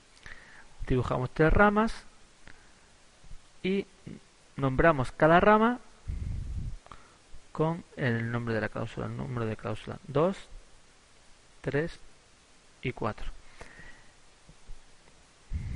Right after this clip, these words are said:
Y empezamos, hacemos igual que antes, sustitución de variables. En este caso,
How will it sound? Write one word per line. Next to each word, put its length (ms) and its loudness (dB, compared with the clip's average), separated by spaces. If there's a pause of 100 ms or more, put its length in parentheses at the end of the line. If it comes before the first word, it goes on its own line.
(1040)
Y 100 2
empezamos, 840 4 (580)
hacemos 460 0
igual 160 2
que 80 -4
antes, 220 -2
sustitución 520 0
de 60 2
variables. 400 4
En 80 -2
este 200 0
caso, 440 -2